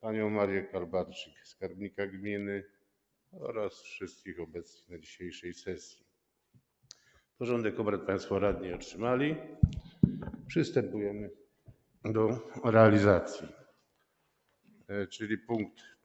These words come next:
pierwszy, podjęcie uchwał w sprawie. I projekt numer jeden,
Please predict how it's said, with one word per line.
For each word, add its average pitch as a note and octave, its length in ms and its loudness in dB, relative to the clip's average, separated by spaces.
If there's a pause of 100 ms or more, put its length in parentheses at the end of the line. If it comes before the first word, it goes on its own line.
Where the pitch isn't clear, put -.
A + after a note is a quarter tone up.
pierwszy, G#2+ 800 2 (380)
podjęcie G2+ 520 2
uchwał G2 320 2
w - 60 -10
sprawie. F#2+ 560 2 (1200)
I A2 240 2
projekt G#2 560 4
numer G2+ 360 4
jeden, G#2+ 640 0